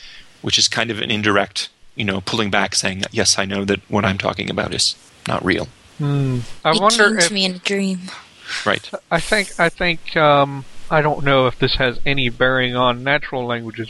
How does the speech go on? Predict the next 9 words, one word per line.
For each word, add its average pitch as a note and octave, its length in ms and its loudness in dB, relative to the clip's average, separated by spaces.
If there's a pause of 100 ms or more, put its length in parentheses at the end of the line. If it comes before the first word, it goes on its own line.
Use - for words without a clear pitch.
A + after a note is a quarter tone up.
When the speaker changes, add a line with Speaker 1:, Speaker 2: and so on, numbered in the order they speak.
Speaker 2:
but A#2+ 180 2 (300)
with C3+ 120 2
conlang, C#3 580 0
you C#3+ 60 -6
could B2+ 180 0
get C3 160 2
all A2 240 4
Whorfian A2+ 680 0
and, A2 180 -6